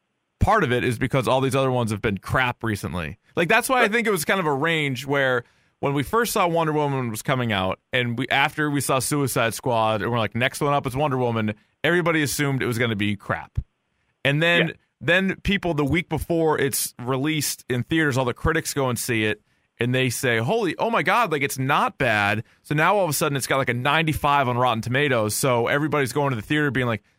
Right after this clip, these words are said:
Speaker 1: "This is gonna be, like, a groundbreaking movie," and it probably falls somewhere in between with, like, a slight edge towards really good compared to really bad. But it, this didn't change. This isn't,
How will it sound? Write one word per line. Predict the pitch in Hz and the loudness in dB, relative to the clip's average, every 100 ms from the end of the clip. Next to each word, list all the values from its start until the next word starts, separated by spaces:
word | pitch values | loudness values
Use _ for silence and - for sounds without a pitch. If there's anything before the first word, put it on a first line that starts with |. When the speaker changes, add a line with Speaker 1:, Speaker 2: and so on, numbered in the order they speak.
| - | -4
Speaker 1:
"This | 214 170 | -2 -2
is | 127 | -2
gonna | 151 139 | 0 0
be, | 139 135 127 - - | 0 0 -2 -4 -6
like, | 135 | -2
a | 120 | -2
groundbreaking | 95 123 151 160 131 143 135 117 | -2 0 2 2 0 0 0 0
movie," | 120 160 190 123 113 117 _ _ - | 0 0 0 0 -2 -4 _ _ -4
and | 165 | -2
it | - | 0
probably | 196 220 185 | 0 2 0
falls | - 156 151 147 | -2 0 0 0
somewhere | - 156 147 143 135 123 - _ - | 0 0 0 2 2 0 -4 _ -2
in | 170 | 0
between | 143 - 160 170 185 196 | 0 0 2 2 2 0
with, | 156 143 | 0 0
like, | 135 | 0
a | 135 | 0
slight | - 165 151 | 0 0 2
edge | 143 143 127 - | 2 0 0 0
towards | 143 131 120 - - | 0 2 0 -6 -4
really | 147 151 131 | 0 2 2
good | 110 123 117 104 | 2 2 0 -2
compared | 135 120 117 | -2 0 2
to | 107 | 2
really | 113 98 | 0 2
bad. | 117 180 143 | 2 2 2
But | 120 - _ _ - | 0 -2 _ _ -8
it, | 131 - | -8 -4
this | 175 175 | -2 0
didn't | 214 175 | 0 0
change. | - - 156 156 147 127 120 - _ - | 0 2 4 4 2 2 -2 -8 _ -2
This | 175 208 | 0 2
isn't, | 196 185 | 2 0